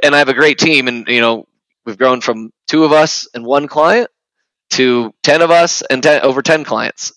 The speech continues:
in two years. So, you know, we're, you know, we're, I think that's pretty good growth. And it's also, we're not trying to be the biggest. We just wanna be the best and, you know, we're not, we don't look at as many clients as possible. We wanna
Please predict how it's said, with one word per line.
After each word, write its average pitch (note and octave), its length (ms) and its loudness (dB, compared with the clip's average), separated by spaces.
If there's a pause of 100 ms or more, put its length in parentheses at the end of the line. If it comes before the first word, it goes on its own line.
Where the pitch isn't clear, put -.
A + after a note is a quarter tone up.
in A#2+ 180 -10
two D3+ 120 -6
years. C#3 240 2
So, C3+ 140 2
you B2+ 100 0
know, B2+ 80 2
we're, B2+ 160 0 (480)
you C3+ 80 0
know, C3+ 40 4
we're, C3 100 2 (580)
I C#3+ 100 4
think F3 120 2
that's E3 140 2
pretty F3 220 0
good C#3+ 180 0
growth. C#3+ 400 2
And D3+ 80 2
it's C#3+ 100 0
also, F3 440 2
we're E3 120 2
not G3 160 2
trying E3 280 2
to D3+ 40 -2
be D3 80 0
the C3 80 -2
biggest. B2+ 640 -2 (340)
We C3+ 80 2
just C3 140 2
wanna B2 160 -2
be A#2 120 0
the A#2 60 -6
best A2+ 460 -2 (280)
and, A#2 560 4 (460)
you A2+ 80 -2
know, A#2 60 2
we're B2 120 0
not, C3+ 160 0 (760)
we C3+ 100 -2
don't C3+ 200 0
look B2+ 400 0
at A#2 160 2
as A#2+ 120 -6
many A#2 180 -2
clients A2 360 -4
as G2 80 -16
possible. G2+ 460 -4
We G#2+ 80 -4
wanna A#2+ 340 0